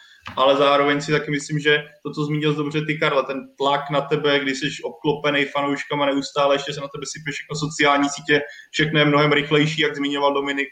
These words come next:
musíte jako na tu hlavu, to musí být neuvěřitelná prda.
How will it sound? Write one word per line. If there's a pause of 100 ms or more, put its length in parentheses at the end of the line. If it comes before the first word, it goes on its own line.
(320)
musíte
jako
na
tu
hlavu,
to
musí
být
neuvěřitelná (220)
prda.